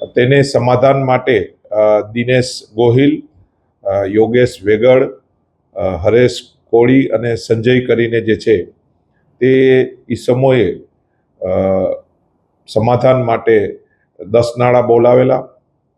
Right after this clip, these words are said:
અને સમાધાનનું જે મેઇન કારણ હતું કે અગાઉ બોર તળાવ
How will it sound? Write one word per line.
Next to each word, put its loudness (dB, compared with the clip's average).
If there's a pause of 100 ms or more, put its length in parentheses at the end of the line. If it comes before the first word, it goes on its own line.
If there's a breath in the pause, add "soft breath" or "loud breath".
(320)
અને -2
સમાધાનનું 0
જે 0
મેઇન -4
કારણ 2
હતું -8 (540)
કે 2
અગાઉ 2
બોર 0
તળાવ 2